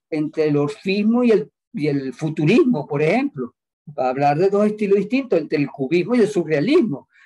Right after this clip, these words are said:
que eran diferentes clases de estilo. Ya con el surrealismo era una posición tan tan inconsciente que el estilo también se desvanece. En tanto, bueno, lo onírico, pero ¿qué es lo onírico? Vaya usted a saber qué es lo onírico. Lo onírico puede ser cualquier cosa.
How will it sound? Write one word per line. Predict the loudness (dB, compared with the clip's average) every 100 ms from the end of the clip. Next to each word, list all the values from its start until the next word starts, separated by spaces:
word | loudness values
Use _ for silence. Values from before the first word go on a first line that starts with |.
| _
que | -2
eran | 0 -2 -8 _
diferentes | -8 -8 -4 -4 -4 -8 -2
clases | 0 0 0
de | -4
estilo. | -4 -4 -2 -2 -6 _ _
Ya | -6
con | -2 -2
el | 2
surrealismo | 0 0 0 0 0 -2 -4 _ _
era | -4 2 2 2 -4 -10 -14 -14 -10
una | -6 -4
posición | -4 -6 -4 0 0 0
tan | -2 0 0 0 -2 -4 _ _ _ _
tan | -2 2
inconsciente | 0 2 0 -2 0 0 0 0 -2
que | 2 2
el | 2
estilo | -2 -2 0 2 2
también | 2 2 2
se | 0
desvanece. | 0 0 0 0 0 -2 -10 -14 _ _ _ -10
En | -10
tanto, | -8 -6 -4
bueno, | -2 -2 -2
lo | -2 -2
onírico, | 0 2 0 -4 -8
pero | -8 -8 -6
¿qué | -8
es | -6
lo | -2
onírico? | 0 0 -2 -4 -10
Vaya | -8 -6
usted | -4 -4
a |
saber | 0 2 2 0
qué | -2
es | -2
lo |
onírico. | -2 -4 -4 -6 -10
Lo | -8
onírico | -2 -2 0 0 0
puede | 0 -2
ser | -6
cualquier | -10 -12 -12 -4
cosa. | -2 -2 -4 -16